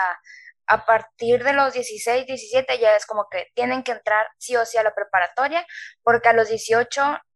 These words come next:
la Universidad Autónoma, en este caso de nosotros, ya no te permite entrar a un bachiller. O sea, ya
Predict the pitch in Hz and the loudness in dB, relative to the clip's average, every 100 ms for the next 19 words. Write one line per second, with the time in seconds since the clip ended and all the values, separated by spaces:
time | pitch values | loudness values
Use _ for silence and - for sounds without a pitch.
0 | _ - 233 226 226 240 240 233 220 233 | _ 0 4 4 2 -4 -6 -2 0 0
1 | 247 254 247 226 208 226 220 220 226 220 | -2 -8 -6 -6 -6 -6 -6 -2 -2 -2
2 | 254 262 262 - 220 226 240 247 208 196 | -6 -4 -4 2 2 2 -4 2 2 2
3 | 202 220 220 202 202 208 214 202 - 180 | -4 -4 0 0 0 0 -2 -4 -8 -8
4 | 180 - 196 190 185 175 190 | -10 -8 -8 -2 -2 0 2